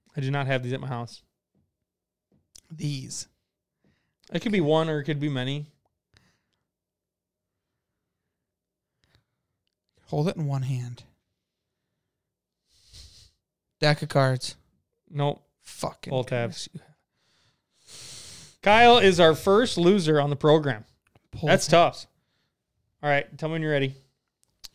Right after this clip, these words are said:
Speaker 1: You're gonna make it really hard 'cause you want me to lose now. Hundred percent. This keeps, I don't know why, but this keeps going dead. <laughs> Like blank. I don't
Speaker 2: Hmm.
Speaker 1: know if that's good or bad.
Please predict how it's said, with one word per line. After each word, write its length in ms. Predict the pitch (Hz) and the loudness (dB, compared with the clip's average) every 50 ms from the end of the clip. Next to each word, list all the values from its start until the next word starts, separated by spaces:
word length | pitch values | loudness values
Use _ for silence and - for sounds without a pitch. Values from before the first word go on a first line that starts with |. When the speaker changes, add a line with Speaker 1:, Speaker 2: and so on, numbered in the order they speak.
| - - _ - - - - _ _ _ _ _ _ _ _ _ _ _ | -20 -20 _ -18 -18 -18 -20 _ _ _ _ _ _ _ _ _ _ _
Speaker 1:
You're 120 | 165 143 135 | -6 -2 -2
gonna 100 | 135 131 | 0 0
make 140 | 127 120 120 | 0 -2 -2
it 40 | 135 | -4
really 220 | 135 127 123 120 | -4 -4 -4 -2
hard 300 | 110 120 117 113 113 113 - _ _ _ _ _ | -2 -2 -2 -2 -4 -6 -10 _ _ _ _ _
'cause 120 | _ - - | _ -6 -4
you 60 | 139 | -4
want 120 | 123 123 | -4 -4
me 60 | 127 123 | -4 -6
to 60 | 120 | -6
lose 200 | 117 120 117 110 | -4 -6 -6 -6
now. 220 | 120 117 117 113 - _ _ _ _ _ _ | -8 -10 -10 -12 -16 _ _ _ _ _ _
Hundred 140 | 143 139 123 | -12 -10 -10
percent. 340 | 123 - - 131 120 120 - _ _ _ _ _ _ _ _ _ _ _ _ _ _ _ _ _ _ _ _ _ _ _ _ _ _ _ _ _ _ _ _ _ _ _ _ _ _ _ _ _ _ _ _ _ _ _ _ _ _ _ _ _ _ _ _ _ _ _ - | -10 -8 -8 -8 -8 -8 -12 _ _ _ _ _ _ _ _ _ _ _ _ _ _ _ _ _ _ _ _ _ _ _ _ _ _ _ _ _ _ _ _ _ _ _ _ _ _ _ _ _ _ _ _ _ _ _ _ _ _ _ _ _ _ _ _ _ _ _ -8
This 160 | 170 165 - | -8 -6 -6
keeps, 320 | - - 247 - - - - _ _ _ - | -8 -10 -12 -12 -12 -14 -16 _ _ _ -6
I 60 | 165 | -6
don't 120 | 196 240 240 | -4 -2 -2
know 80 | 160 | -4
why, 400 | 131 127 120 123 127 151 190 196 - _ _ _ _ _ _ _ _ _ _ _ _ _ _ _ _ _ _ _ _ _ _ _ _ _ _ _ _ _ _ _ _ _ - | -2 -2 -4 -4 -4 -4 -6 -8 -10 _ _ _ _ _ _ _ _ _ _ _ _ _ _ _ _ _ _ _ _ _ _ _ _ _ _ _ _ _ _ _ _ _ -16
but 100 | 131 - | -4 -2
this 160 | 147 156 - | -2 -2 -2
keeps 240 | - 196 190 - - | -4 -6 -8 -8 -10
going 280 | - 139 139 131 131 | -10 -10 -10 -10 -10
dead. 260 | 127 - - - - - _ _ | -12 -12 -12 -12 -14 -16 _ _
<laughs> 280 | - - - - - - _ _ _ _ _ _ _ _ | -20 -20 -20 -20 -20 -20 _ _ _ _ _ _ _ _
Like 200 | 139 127 117 - | -12 -12 -12 -12
blank. 380 | - 131 127 135 175 185 - _ _ _ - | -12 -10 -10 -10 -10 -12 -14 _ _ _ -8
I 80 | 143 | -4
don't 80 | 202 208 | -2 0
Speaker 2:
Hmm. 60 | 196 | 0
Speaker 1:
know 80 | 151 139 | 0 0
if 80 | 131 - | 0 0
that's 240 | 143 139 139 - | -2 -2 -2 -4
good 160 | - - 139 131 | -4 -4 -2 -2
or 80 | 135 | -2
bad. 300 | 127 135 131 131 135 156 | -4 -4 -4 -4 -4 -6